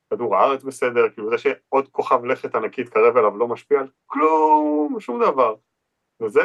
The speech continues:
ואחר כך גם, כשמסיימים את הקרב, הוא עדיין שם. כאילו, סייברטרון עדיין נמצא שם, שחצי מהירח הרוס וזה, ו-, ואין שום השפעה על... על הסביבה של כדור הארץ, וכל הזמן אומרים, כאילו, רואים רק,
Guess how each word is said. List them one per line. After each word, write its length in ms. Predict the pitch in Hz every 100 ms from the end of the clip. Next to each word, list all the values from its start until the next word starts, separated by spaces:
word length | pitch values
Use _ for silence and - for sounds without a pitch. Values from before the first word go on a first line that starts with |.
| 214
ואחר 240 | 120 - -
כך 80 | 240 208
גם, 180 | 160 151 - _ _ _ -
כשמסיימים 760 | - 104 104 101 - 107 220
את 60 | 294
הקרב, 280 | - 160 165 _ _ _ _ _
הוא 140 | - 214
עדיין 240 | 190 269
שם. 280 | - 392 214 _ _ _ _ _ _ _ _ -
כאילו, 180 | 151
סייברטרון 440 | - 208 220 - 147
עדיין 260 | 143 202
נמצא 240 | 196 185 202
שם, 100 | 175 190 269
שחצי 520 | - - - - 202 226 302
מהירח 520 | 165 147 139 165 180
הרוס 280 | 135 123 135 135
וזה, 240 | 131 143 - 139
ו-, 160 | 139 _ _ _ _ -
ואין 220 | 190 240
שום 260 | - 277 392
השפעה 300 | - 247 269 - _ -
על... 80 | 131 131 131 _ _ _ _ _ _ _ _ -
על 120 | 123
הסביבה 300 | 127 127 170
של 100 | 185
כדור 280 | 160 170 175
הארץ, 180 | 127
וכל 180 | 101 127
הזמן 160 | 147 151
אומרים, 280 | 135 170 -
כאילו, 160 | 107
רואים 220 | 110 135
רק, 200 | 147 156